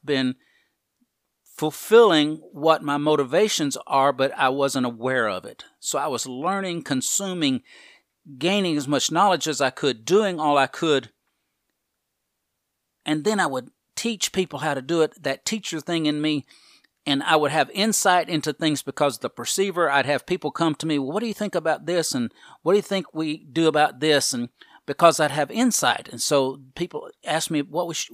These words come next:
what we should do here. And because I'm a, I can put together a plan, I can put together structure. I've got all that stuff because of the leader thing. I mean, all that stuff was there, but the, the fulfillment of the job was gone. It was just gone.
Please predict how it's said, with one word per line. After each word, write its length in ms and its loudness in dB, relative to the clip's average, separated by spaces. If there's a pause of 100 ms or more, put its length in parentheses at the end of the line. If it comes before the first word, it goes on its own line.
what 280 -2
we 60 -4
should 200 -4
do 140 0
here. 280 2
And 100 -4 (260)
because 220 2
I'm 240 4
a, 120 -2
I 140 -4
can 160 -6
put 240 -6
together 320 -2
a 80 0
plan, 360 0
I 80 -2
can 140 -10
put 180 -10
together 280 -4
structure. 640 0 (300)
I've 160 -6
got 180 2
all 120 6
that 160 2
stuff 260 0
because 320 -2
of 60 -16
the 80 0
leader 260 0
thing. 260 -2
I 60 -2
mean, 220 -4 (340)
all 160 6
that 200 4
stuff 300 -2
was 140 -6
there, 240 2
but 320 -2
the, 180 -2 (360)
the 220 -6
fulfillment 760 2
of 200 -6
the 100 -4
job 400 4
was 120 -2
gone. 440 2
It 100 -12
was 120 -12
just 260 -4
gone. 400 0